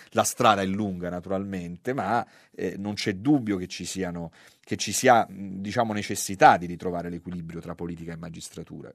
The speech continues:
Io almeno diciamo che ho questa si-, questa posizione naturalmente, poi magari, eh, sulla questione Azzolini immagino che ci sia ancora molto altro da dire, vedremo se ce ne sarà, se ce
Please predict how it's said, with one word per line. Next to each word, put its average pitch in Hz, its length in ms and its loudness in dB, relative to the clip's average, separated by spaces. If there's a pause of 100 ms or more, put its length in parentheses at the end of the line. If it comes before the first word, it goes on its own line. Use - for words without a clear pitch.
Io 98 180 -2
almeno 87 340 -8 (440)
diciamo 107 360 0
che 104 200 -8
ho 107 200 -2
questa 117 320 -2
si-, - 160 -8
questa - 260 -6
posizione 92 540 0
naturalmente, 87 680 -8
poi 107 160 -4
magari, 85 340 -8 (360)
eh, 82 320 -6
sulla 113 480 2
questione 104 340 -4
Azzolini 92 440 -4
immagino 87 420 -10
che 82 100 -14
ci 87 100 -16
sia 87 160 -10
ancora 90 300 -4
molto 90 320 -10
altro 85 400 -10 (220)
da 110 180 4
dire, 90 200 0
vedremo 82 340 -6
se 85 120 -12
ce - 220 -14
ne 82 80 -10
sarà, 82 300 -10
se - 480 -8
ce - 120 -10